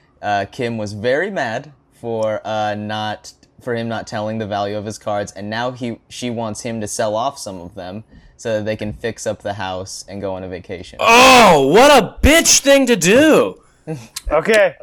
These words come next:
Speaker 2: His wife sounds
Speaker 3: What do
Speaker 2: like
Speaker 3: you
Speaker 2: a
Speaker 3: got?
Speaker 2: bitch, though.
Speaker 3: That's
Speaker 2: It's more
Speaker 3: what
Speaker 2: of
Speaker 3: I'm
Speaker 2: his
Speaker 3: saying.
Speaker 2: wife being a bitch.
Speaker 3: His wife is the asshole. That's who the asshole
Speaker 2: Yeah.
Speaker 3: is.
Speaker 2: That, yeah, the asshole's his wife, dude. Like, you
Speaker 3: Actually,
Speaker 2: shouldn't make your, like,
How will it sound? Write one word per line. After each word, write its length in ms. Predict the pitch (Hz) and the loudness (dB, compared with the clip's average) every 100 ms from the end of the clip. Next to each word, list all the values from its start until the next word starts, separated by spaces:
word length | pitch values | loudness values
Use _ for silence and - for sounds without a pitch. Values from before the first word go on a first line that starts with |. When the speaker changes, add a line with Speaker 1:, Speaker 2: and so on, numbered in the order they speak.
| - _ | -20 _
Speaker 2:
His 240 | 240 247 | 2 6
wife 240 | 254 381 - | 6 6 6
sounds 240 | 302 262 | 4 6
Speaker 3:
What 80 | 247 | 4
do 60 | |
Speaker 2:
like 100 | 262 220 | 6 4
Speaker 3:
you 60 | |
Speaker 2:
a 20 | |
Speaker 3:
got? 20 | - | 4
Speaker 2:
bitch, 100 | - | 0
though. 80 | 302 | 2
Speaker 3:
That's 100 | 339 | 2
Speaker 2:
It's 80 | - | 6
more 100 | 302 | 6
Speaker 3:
what 80 | 359 | 8
Speaker 2:
of 40 | |
Speaker 3:
I'm 40 | 302 | 6
Speaker 2:
his 80 | |
Speaker 3:
saying. 100 | - | 6
Speaker 2:
wife 220 | 294 - 220 | 6 6 6
being 220 | 214 170 | 4 4
a 40 | |
bitch. 260 | 156 185 - | 4 2 2
Speaker 3:
His 180 | 247 185 | -2 -2
wife 340 | 247 285 285 | 0 0 -2
is 140 | 262 202 | -10 -10
the 160 | 240 | -4
asshole. 540 | 220 202 - 196 139 - | -2 -2 -4 -4 -4 0
That's 300 | 233 277 - | 0 0 -2
who 140 | 269 | -6
the 160 | 214 202 | -6 -4
asshole 280 | 208 269 170 | -2 0 4
Speaker 2:
Yeah. 200 | 170 143 151 | 4 2 -8
Speaker 3:
is. 220 | 226 - _ _ _ - | -10 -14 _ _ _ 2
Speaker 2:
That, 200 | 175 185 | 4 6
yeah, 160 | 170 | 6
the 100 | 156 | 6
asshole's 380 | 185 311 226 180 | 6 6 4 2
his 140 | 131 | 2
wife, 420 | 151 196 - - - | 4 4 2 -10 -4
dude. 260 | 123 147 _ _ | -4 -4 _ _
Like, 120 | 160 165 | 2 4
you 100 | 202 | 4
Speaker 3:
Actually, 40 | 202 269 226 | 4 6 6
Speaker 2:
shouldn't 60 | |
make 180 | 208 208 | 4 4
your, 220 | 202 165 | 4 2
like, 280 | 165 151 - | 2 0 -2